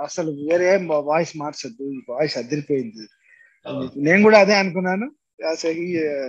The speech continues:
Speaker 1: తను కూడా అదే అన్నప్పటికీ అదే వచ్చేసాడు. Correct గా కొంచెం ఏఎం రాజు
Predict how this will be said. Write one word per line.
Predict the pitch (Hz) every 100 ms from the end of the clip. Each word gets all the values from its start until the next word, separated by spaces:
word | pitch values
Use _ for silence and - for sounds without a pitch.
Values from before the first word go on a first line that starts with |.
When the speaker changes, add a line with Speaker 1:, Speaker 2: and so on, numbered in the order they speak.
| 127 120 117 -
Speaker 1:
తను | 175
కూడా | 185 185
అదే | 165 170 160
అన్నప్పటికీ | 160 143 147 -
అదే | 165 139
వచ్చేసాడు. | 131 120 - 110 - _ - _ _ _ _ _ - - _ _ _ _ _ -
Correct | 196 -
గా | 226
కొంచెం | 214 208 202 185
ఏఎం | 208 220
రాజు | 208 196